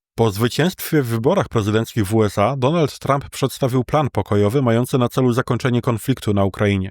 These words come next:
Propozycja zakładała między innymi utworzenie strefy zdemilitaryzowanej oraz rezygnację Ukrainy z dążeń do członkostwa w nato przez najbliższe dwadzieścia lat. Plan spotkał się z mieszanymi reakcjami. Prezydent Rosji Władimir Putin odrzucił propozycję, uznając ją za niekorzystną dla swojego kraju.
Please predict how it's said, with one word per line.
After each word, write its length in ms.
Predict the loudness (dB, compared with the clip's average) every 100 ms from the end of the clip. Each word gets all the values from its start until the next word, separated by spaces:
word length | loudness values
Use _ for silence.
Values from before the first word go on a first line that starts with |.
| -6
Propozycja 560 | -4 0 0 0 0 -2
zakładała 520 | -2 0 2 2 2
między 280 | 2 2 2
innymi 360 | 4 4 4
utworzenie 500 | 2 2 0 2 0
strefy 400 | -2 -2 0 0
zdemilitaryzowanej 1040 | 0 0 0 0 0 0 0 2 2 0 -2
oraz 300 | -2 -2 -2 -4
rezygnację 600 | -2 0 0 0 0 0
Ukrainy 420 | 0 2 2 2
z 60 | 2
dążeń 340 | 0 0 2
do 100 | 2
członkostwa 540 | 2 0 0 -2 0 -2
w 100 | 2
nato 280 | 0 2 -2
przez 260 | -2 0
najbliższe 500 | 2 2 0 -2 -2
dwadzieścia 500 | 0 0 -2 -2 0
lat. 160 | 0 -4 _ _
Plan 160 | -2 -2
spotkał 400 | 0 -2 2 0
się 140 | 0
z 60 | 0
mieszanymi 500 | 0 2 2 2 2
reakcjami. 520 | 2 0 -2 -2 -2 -6 _
Prezydent 440 | -4 0 2 2 2
Rosji 360 | 2 2 0
Władimir 400 | 0 2 2 0 0
Putin 300 | 0 0 -2
odrzucił 480 | -2 -2 0 0
propozycję, 600 | 0 0 0 0 -2 2 0
uznając 400 | 2 2 2 2
ją 140 | 2
za 100 | 2
niekorzystną 640 | 0 2 0 0 0 2
dla 120 | 2
swojego 380 | 0 0 2 2
kraju. 300 | 2 0 0